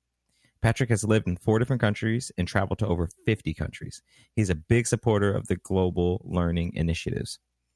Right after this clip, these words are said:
As an undergraduate, Patrick founded Magis, M A G I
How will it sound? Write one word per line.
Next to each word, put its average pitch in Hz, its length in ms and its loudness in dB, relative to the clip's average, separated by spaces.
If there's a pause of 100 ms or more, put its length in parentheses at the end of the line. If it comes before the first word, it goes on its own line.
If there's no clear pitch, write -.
(200)
As 101 160 4
an 110 80 6
undergraduate, 110 580 2
Patrick 120 400 -2
founded 101 520 -2 (520)
Magis, 95 840 -4 (120)
M 87 160 0
A 85 100 -2
G 90 420 -8
I 82 260 -4